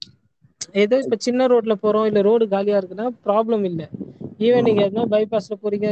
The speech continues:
Speaker 1: ரொம்ப ஹெட்லைட் அடிச்சுதுன்னா ரொம்ப கஷ்டம்.
Speaker 2: ஆ. இப்போ அது ஹெட்லைட்டோட முக்கியமான ஒரு என்னதுண்ணே, ஒரு யூஸ் என்னது?
Speaker 1: புரியல.
Speaker 2: முக்கியமான யூஸ் என்னது ஹெட்லைட்டுக்கு?
Speaker 1: ஹெட்லைட் முக்கியமான யூஸ் வந்து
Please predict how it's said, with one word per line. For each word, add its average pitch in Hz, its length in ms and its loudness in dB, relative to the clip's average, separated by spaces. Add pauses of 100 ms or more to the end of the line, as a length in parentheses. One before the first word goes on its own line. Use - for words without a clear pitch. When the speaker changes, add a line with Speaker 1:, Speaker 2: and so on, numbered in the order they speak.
Speaker 1:
ரொம்ப 190 320 0
ஹெட்லைட் 208 500 -2
அடிச்சுதுன்னா - 480 -2 (600)
ரொம்ப 208 220 -2
கஷ்டம். 185 400 -2 (600)
Speaker 2:
ஆ. 120 120 -4 (800)
இப்போ 143 240 0 (120)
அது 135 260 4
ஹெட்லைட்டோட 170 720 2 (120)
முக்கியமான 156 600 -2 (100)
ஒரு 135 160 2 (480)
என்னதுண்ணே, 117 540 -8
ஒரு 107 140 -4
யூஸ் - 360 -10
என்னது? 113 260 -6 (2000)
Speaker 1:
புரியல. 233 280 4 (560)
Speaker 2:
முக்கியமான 175 580 2
யூஸ் 170 340 2
என்னது 131 260 4
ஹெட்லைட்டுக்கு? 120 640 0 (840)
Speaker 1:
ஹெட்லைட் 233 520 0
முக்கியமான 214 500 0
யூஸ் 214 280 -2
வந்து 190 220 0